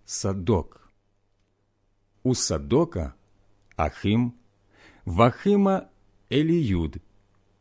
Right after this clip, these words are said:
в Еліюда Єліазар, в Єліазара Маттан,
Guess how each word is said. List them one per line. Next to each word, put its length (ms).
в 180
Еліюда 680
Єліазар, 1040
в 80
Єліазара 1080
Маттан, 760